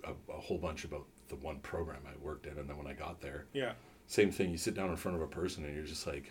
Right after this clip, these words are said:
Speaker 1: "Hmm, I don't know anything." <laughs> I'm blanking so hard.
Speaker 2: Yeah, it does, it does go like that, actually.
Speaker 1: It's like that performance aspect, right? It's like the brain, the brain wants to protect you so much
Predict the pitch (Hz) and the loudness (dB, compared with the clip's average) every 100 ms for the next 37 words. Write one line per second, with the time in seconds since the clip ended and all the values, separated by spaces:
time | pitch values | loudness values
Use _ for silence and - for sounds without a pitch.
0 | - 143 117 76 73 - 120 127 101 90 | 4 6 8 4 0 2 4 4 2 -4
1 | - 90 104 104 - - - - 135 120 | -2 2 2 2 4 2 6 8 8 8
2 | 110 117 117 92 87 - 95 104 - 135 | 8 6 4 -2 0 4 6 6 4 2
3 | - - - 123 120 123 123 131 127 120 | 2 0 0 6 10 10 10 6 4 2
4 | 127 117 117 110 104 98 98 98 98 101 | -2 2 0 0 -4 -4 -6 -8 -10 -12
5 | - - - 95 104 107 101 - 101 - | -12 -10 -4 2 4 6 4 6 2 2
6 | 76 90 - - - - - - 82 80 | 0 0 -2 -4 -4 -8 -8 -6 -6 -6
7 | - 80 - - - 76 78 73 71 - | -4 -4 -4 -4 -2 -2 0 -2 -6 -10
8 | - - - - - - 85 82 87 85 | -16 -20 -20 -20 -14 -8 -4 -2 -2 -2
9 | 87 - - - - 85 90 82 87 82 | -2 -4 -8 -2 0 0 -2 -4 -4 -2
10 | 85 - | -2 -2